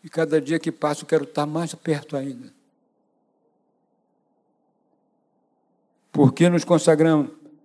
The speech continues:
Porque nós o amamos e queremos estar perto de Deus. Por que nos consagramos?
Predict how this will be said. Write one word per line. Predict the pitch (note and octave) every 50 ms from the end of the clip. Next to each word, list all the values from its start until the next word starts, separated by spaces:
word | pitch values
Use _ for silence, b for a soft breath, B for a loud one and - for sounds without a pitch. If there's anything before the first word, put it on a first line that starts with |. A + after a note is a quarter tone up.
| _ _ _ _ _ _ _ _ _ _ _ _
Porque | - E3+ E3 D3 D3 - D#3+ D#3+
nós | D#3 D#3 D#3 D3 C3
o | D3+ D3+ D3+
amamos | C#3+ C#3 C3 C#3+ D3 D3 C#3+ C3+ C3 B2+
e | C3 B2+
queremos | - C3+ C3 D3 D3 C#3+ C3
estar | B2+ B2 - - D3 C3 B2+
perto | - - C#3+ C3 C3 C3 - C#3
de | A2+ B2 A#2+
Deus. | A2+ A#2+ A#2 A#2 A2+ G#2+ F#2+ - - - _ _ _ _ _ _ _ _ _ _ _ _ _ _ _ _ _ _ _ _ _ _ _ _
Por | - F3 E3 -
que | - G3 G3
nos | F#3+ F#3+
consagramos? | F#3+ - F#3 - F3+ E3 D3+ D#3+ E3 D#3+ D3+ C3+ A2+